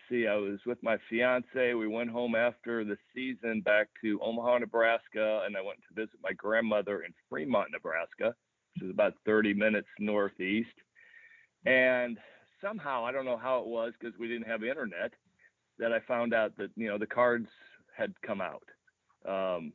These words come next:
and the new set for the next year. So it was obviously November, give or take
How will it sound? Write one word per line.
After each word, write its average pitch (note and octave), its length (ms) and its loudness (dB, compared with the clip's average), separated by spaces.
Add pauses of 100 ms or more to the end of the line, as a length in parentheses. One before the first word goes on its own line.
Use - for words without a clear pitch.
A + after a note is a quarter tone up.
(240)
and F#2+ 200 -2
the G2 60 0
new G#2+ 200 4 (100)
set G#2+ 240 4
for G#2+ 60 -2
the G#2 80 2
next G#2+ 320 2
year. G2 260 0
So G#2+ 120 0
it G#2+ 40 2
was G#2 80 0
obviously G#2 400 0
November, G2 720 0 (800)
give A#2+ 220 2
or A2 80 0
take A#2 400 0